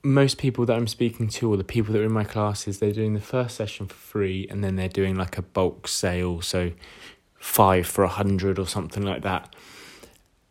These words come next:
My feeling is I just wanna get hours under my belt, get practice, get experience. So I'm, I'm reluctant to do that right now,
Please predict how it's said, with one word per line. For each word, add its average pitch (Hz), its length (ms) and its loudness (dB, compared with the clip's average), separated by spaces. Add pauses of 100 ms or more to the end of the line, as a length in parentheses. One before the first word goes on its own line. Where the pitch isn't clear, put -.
(360)
My 139 460 4
feeling 120 440 0
is 98 100 -2
I 92 100 -2
just - 380 -2
wanna 98 140 -2
get - 200 -6
hours 95 440 0
under 92 200 -2
my 90 160 -2
belt, 90 380 -6
get - 260 -4
practice, - 640 -2
get - 140 -2
experience. 92 760 -2
So 95 380 0 (560)
I'm, 110 400 2
I'm 110 200 4
reluctant 113 560 0
to 101 120 -10
do 113 180 4
that 90 200 0
right 90 220 -2
now, 85 340 -8